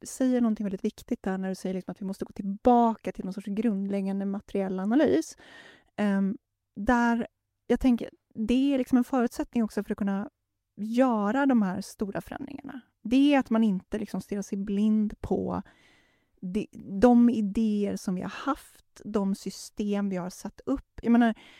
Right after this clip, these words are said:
den här idén om att, ehm,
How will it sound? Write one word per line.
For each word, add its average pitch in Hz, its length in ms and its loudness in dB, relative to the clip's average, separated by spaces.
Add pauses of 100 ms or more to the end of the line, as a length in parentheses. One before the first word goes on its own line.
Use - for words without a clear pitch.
(180)
den 254 120 6
här 240 140 6
idén 247 580 4
om 208 240 0
att, - 380 -8
ehm, 190 500 -6